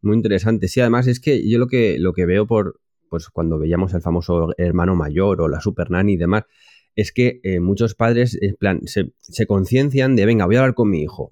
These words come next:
va a hablar con el hijo, "Pasa de mí". Bueno, pues como pasa de mí, ya no hablo más, ¿no? Yo creo que hay, hay que ser un poco insistente, ¿no? Que al final siempre van a acabar cayendo, que no dejamos de ser sus padres. No sé, yo creo que tiene que haber ahí un vínculo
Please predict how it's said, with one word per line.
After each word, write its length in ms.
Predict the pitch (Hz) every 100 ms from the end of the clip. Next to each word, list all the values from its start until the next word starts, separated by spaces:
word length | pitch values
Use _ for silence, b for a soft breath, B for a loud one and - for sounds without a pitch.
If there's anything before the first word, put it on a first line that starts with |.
| 92
va 60 |
a 20 |
hablar 160 | 101 104
con 160 | 104 95
el 100 | 110
hijo, 320 | 127 147 - _
"Pasa 240 | 123 127 131
de 80 |
mí". 180 | 98 76 -
Bueno, 240 | 85 78
pues 120 | 80
como 140 | 82 82
pasa 200 | 104 101
de 60 |
mí, 140 | 113 92
ya 120 | 87
no 120 | 85
hablo 240 | 82 80
más, 220 | 76 73 -
¿no? 120 | 90
Yo 80 | 82
creo 100 | 98
que 80 | 113
hay, 60 | 107 -
hay 80 | 101
que 80 |
ser 120 | 95 107
un 120 | 104
poco 180 | 95 117
insistente, 600 | 120 82 - 87 113 85
¿no? 120 | 87
Que 60 | 87
al 60 |
final 340 | - 82 92 - _ _ _ _ _
siempre 340 | - 90 85 120
van 320 | 101 85 82
a 340 | 76 73 67 - _
acabar 420 | 92 90 92 90
cayendo, 420 | 90 76 95 131 117
que 100 | 80
no 120 | 82
dejamos 400 | 107 139 123 92
de 100 | 82
ser 220 | - 82 _ _
sus 400 | - 82 76 _ -
padres. 380 | - 82 143 87
No 100 | 90
sé, 120 | 95
yo 80 | 85
creo 180 | 90
que 80 | 90
tiene 200 | 117 127
que 80 | 104
haber 180 | 92 90
ahí 120 | 90
un 180 | 92 90
vínculo 480 | 92 87 87 82